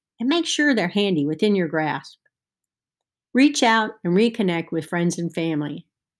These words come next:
Initiate a few new friendships with folks with whom you share some common interests. Make small adjustments in your behavior and actions over time. Fine-tune as you move forward. Breathe and acknowledge your progress.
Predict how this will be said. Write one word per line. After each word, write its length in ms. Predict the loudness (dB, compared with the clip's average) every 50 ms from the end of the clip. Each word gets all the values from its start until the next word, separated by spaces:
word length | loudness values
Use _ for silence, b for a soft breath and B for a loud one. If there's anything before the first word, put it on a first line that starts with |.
| _ _ _ 2
Initiate 540 | 4 6 6 6 4 4 2 2 4 4
a 40 | 2
few 220 | 0 0 0 2 2
new 200 | 2 2 0 -2
friendships 640 | -2 0 2 2 2 0 0 -4 -6 -6 -8 -8
with 200 | -6 -6 -6 -4
folks 360 | -2 0 0 0 0 -2 -6 -8
with 120 | -6 -2
whom 220 | 0 0 0 2
you 80 | 0 0
share 300 | 0 0 0 0 0 0
some 180 | -2 -2 -6 -4
common 380 | -2 0 0 2 2 2 2
interests. 520 | 2 0 0 -2 -4 -8 -8 -10 -14 -16 -18 _ _ _ _ _ _ _ _ _ _ _ _ _ _ _ _ _ _ _ _ 2
Make 180 | 4 4 4 2
small 480 | 0 0 2 4 4 4 4 4 4
adjustments 640 | 4 2 2 2 0 0 0 0 -2 -2 -2 -2 -2
in 120 | -2 -2 -2
your 120 | -2 -2
behavior 640 | -2 -4 -4 -2 0 2 2 2 0 -2 -4 -4 -2
and 100 | -2 -2
actions 460 | -2 -4 -4 -6 -6 -6 -6 -4 -4
over 240 | -4 -4 -4 -4 -4
time. 480 | -4 -4 -4 -4 -4 -4 -6 -8 -10 -14 _ _ _ _ _ _ _ _ _ _ _ _ _ -2
Fine-tune 760 | 0 2 4 6 6 6 4 4 4 4 4 4 4 4 2 2
as 180 | 0 0 0
you 80 | 0 0
move 300 | 2 2 2 0 0 0
forward. 400 | -2 -2 -2 -2 -4 -6 -8 -12 -16 _ _ _ _ _ _ _ _ _ _ _ _ _ _ -6
Breathe 640 | -2 2 4 4 4 4 4 2 2 0 -2 -6 -12 _ _ _ _ _ _ _ _ _ _ -2
and 160 | 0 2 2
acknowledge 540 | 2 0 0 -2 0 0 0 0 0 0 0
your 100 | -2 -4
progress. 800 | -2 -4 -2 -2 -2 -2 -2 -2 -4 -4 -6 -8 -10 -12 -16